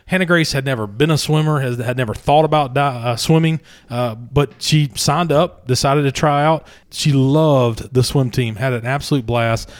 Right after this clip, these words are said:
The last three years, she made really, really good friends. I read a post from her yesterday morning that was very touching, very, uh, actually kinda emotional to sit there and read because she just had so many friends from the swim team, so many fun experiences. If you don't have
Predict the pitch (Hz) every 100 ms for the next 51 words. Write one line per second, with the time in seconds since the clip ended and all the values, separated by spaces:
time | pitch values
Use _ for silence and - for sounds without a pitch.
0 | - - 110 135 151 - 143 127 120 120
1 | - 135 127 123 117 147 170 160 156 147
2 | 143 - 131 131 127 - - - 143 160
3 | 143 - 156 - 143 139 123 151 170 160
4 | 147 139 147 151 139 123 123 117 117 131
5 | 170 160 151 143 - 143 131 135 147 143
6 | 139 131 127 110 143 - 123 139 123 -
7 | - - - 131 135 156 160 139 127 -
8 | 160 143 135 127 139 185 160 139 131 131
9 | 143 - 143 143 - 139 131 131 - 185
10 | 190 170 - 151 147 147 135 - - -
11 | 180 175 - 151 131 147 139 139 - 160
12 | 165 147 - 147 135 - 143 143 - 139
13 | - - - 123 147 165 160